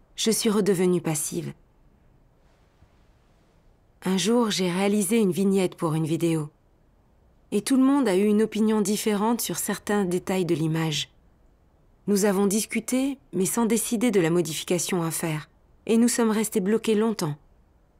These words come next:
En fait, je savais que pour une vignette, tant que l'image est bonne et que les proportions n'enfreignent pas la réalité objective,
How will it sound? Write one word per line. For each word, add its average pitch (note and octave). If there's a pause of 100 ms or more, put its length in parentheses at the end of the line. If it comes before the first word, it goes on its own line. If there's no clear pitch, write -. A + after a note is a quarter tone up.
(800)
En G#3
fait, C#4 (460)
je G3+
savais B3
que A3
pour E3+
une F3+
vignette, G3 (140)
tant C4+
que G#3+
l'image F3+
est F3+
bonne A3+ (1040)
et G3+
que A3
les G3
proportions G#3+
n'enfreignent E3+
pas G3
la E3+
réalité E3
objective, F3